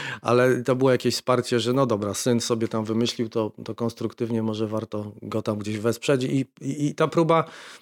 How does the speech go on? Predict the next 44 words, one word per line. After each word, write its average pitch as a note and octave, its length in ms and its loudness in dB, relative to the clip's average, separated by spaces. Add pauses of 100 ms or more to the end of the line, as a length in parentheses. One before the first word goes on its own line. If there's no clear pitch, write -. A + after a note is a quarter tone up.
(320)
mm, D#3 800 2
no, D#3 120 0
była D#3+ 200 4
na D#3 100 4
tyle D#3 180 4
skuteczna, D3 480 2
że C#3 120 4
ja C#3+ 180 6
n-, C#3+ 400 0
nie C#3 260 0
wróciłem E3+ 380 4
nigdy A#2 260 2
do G#2+ 120 -2
mięsa. G2 400 -6
Y, G2 440 -8
w-, - 280 -18 (180)
i, A2+ 420 -4 (180)
i, A#2+ 300 -8
i B2+ 340 -10 (320)
i, C3 100 -8 (200)
i, B2+ 80 -6 (120)
i - 80 -6
to D3 160 4
się - 160 4
udało D#3+ 300 6
zrobić B2+ 360 4
i C3 80 0
dzisiaj C#3 260 2
jest C3 100 4
o C#3 40 2
wiele C#3 200 6
łatwiej. G#2 340 2
To, - 160 -14
to B2+ 220 -2
żyjemy C#3 320 4
w, A#2+ 60 -6
w B2 140 -8
złotych C#3+ 280 0
czasach, C#3 340 0
jeśli G#2+ 240 -4
chodzi A#2 280 0
o A#2+ 60 2
możliwość A2+ 440 -2
korzystania A2 640 -4